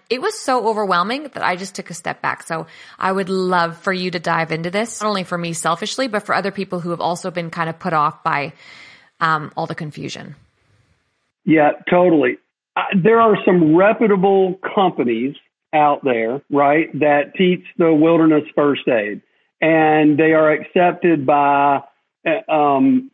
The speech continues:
Speaker 2: a multitude of organizations, whether it's fishing, rafting, uh, climbing, whatever, and they usually dictate, right?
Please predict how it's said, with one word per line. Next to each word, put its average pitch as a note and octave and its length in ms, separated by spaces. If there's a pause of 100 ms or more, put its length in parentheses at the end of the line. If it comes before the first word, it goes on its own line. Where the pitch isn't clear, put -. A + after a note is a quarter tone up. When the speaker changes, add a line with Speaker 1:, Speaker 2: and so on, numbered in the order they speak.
(120)
Speaker 2:
a E3 80
multitude F3+ 680
of D3+ 80
organizations, C#3 840
whether C#3 340
it's B2+ 140 (220)
fishing, F#3 440
rafting, D3+ 880 (440)
uh, C3 180
climbing, D3+ 800
whatever, C#3 540
and C3 180
they F#3+ 220
usually F#3+ 560
dictate, C3+ 720
right? C3 320